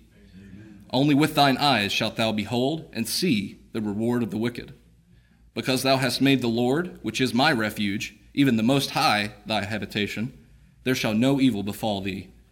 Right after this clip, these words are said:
Speaker 2: neither shall any plague come nigh thy dwelling. For he shall give his angels charge over thee,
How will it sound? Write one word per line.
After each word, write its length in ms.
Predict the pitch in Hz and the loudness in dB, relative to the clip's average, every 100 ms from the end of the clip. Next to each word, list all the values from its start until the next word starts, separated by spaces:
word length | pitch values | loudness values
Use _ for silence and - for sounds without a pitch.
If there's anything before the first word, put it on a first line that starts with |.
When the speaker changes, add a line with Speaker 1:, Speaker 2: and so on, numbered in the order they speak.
| _ - | _ 0
Speaker 2:
neither 220 | 127 113 | 2 2
shall 240 | - 117 | 0 0
any 180 | 160 160 | 2 0
plague 460 | 156 - 135 104 98 | 0 0 2 2 0
come 220 | 135 120 | 2 4
nigh 180 | 120 131 | 4 4
thy 160 | 123 | 2
dwelling. 460 | 127 120 110 101 90 - _ _ _ _ _ - - | 2 2 0 -2 -10 -16 _ _ _ _ _ -20 -20
For 360 | - 180 165 120 | -6 0 2 2
he 100 | 160 | 2
shall 180 | - 131 | 0 2
give 420 | 135 151 104 107 - | 2 2 2 -4 -6
his 180 | 135 139 | 0 0
angels 420 | 151 160 160 175 - | 0 0 0 -4 -4
charge 400 | - 160 120 117 | 0 2 2 0
over 180 | 101 | -2
thee, 280 | 95 92 92 | -4 -6 -8